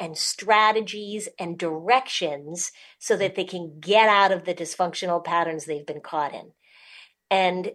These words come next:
so I definitely push back and,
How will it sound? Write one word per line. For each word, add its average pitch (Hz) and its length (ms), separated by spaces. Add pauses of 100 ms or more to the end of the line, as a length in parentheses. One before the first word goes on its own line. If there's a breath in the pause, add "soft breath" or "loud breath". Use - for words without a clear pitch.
so 175 640 (180)
I 180 260 (100)
definitely 185 1040 (800)
push 233 220
back 175 500
and, 160 340